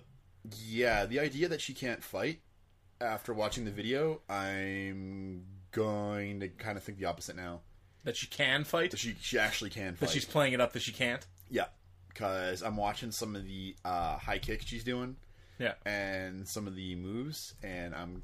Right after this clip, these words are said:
Speaker 1: kinda starting to think now that she's just playing it up for
Speaker 2: She's
Speaker 1: our benefit,
Speaker 2: Huh.
Speaker 1: 'cause she seems like she can actually fight.
Speaker 2: That would work with the, the idea that Charlotte's, like, dominating her in the ring. Like, like, let's be completely honest here.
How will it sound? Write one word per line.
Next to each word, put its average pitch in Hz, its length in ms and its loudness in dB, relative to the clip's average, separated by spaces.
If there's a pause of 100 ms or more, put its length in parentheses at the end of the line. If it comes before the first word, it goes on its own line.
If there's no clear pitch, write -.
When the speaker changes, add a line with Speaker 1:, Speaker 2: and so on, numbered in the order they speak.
Speaker 1:
kinda 95 280 -6
starting - 260 -6
to - 60 -16
think 95 200 -8
now 98 180 -6
that 92 140 -2
she's 98 240 -8
just - 240 -8
playing 95 220 -6
it 95 60 -4
up 98 240 -2
for - 180 -10
Speaker 2:
She's 92 140 0 (240)
Speaker 1:
our 92 120 2
benefit, 98 400 -2 (140)
Speaker 2:
Huh. 92 120 2
Speaker 1:
'cause 87 720 0
she 110 600 -2
seems 110 400 -4
like 107 100 -4
she 113 140 -8
can 101 100 -4
actually 104 280 -4
fight. 104 240 -4
Speaker 2:
That 180 120 12
would 208 120 8
work 190 260 12
with 156 160 6
the, 120 380 4
the 117 400 2
idea 117 280 6
that 110 140 2
Charlotte's, 113 540 6
like, 101 180 -2
dominating 110 720 2 (160)
her 123 180 6
in 113 80 6
the 110 60 0
ring. 113 160 4 (200)
Like, 147 180 8 (240)
like, 156 140 12
let's 165 180 8
be 160 100 6
completely 156 300 6
honest 147 300 8
here. 110 300 6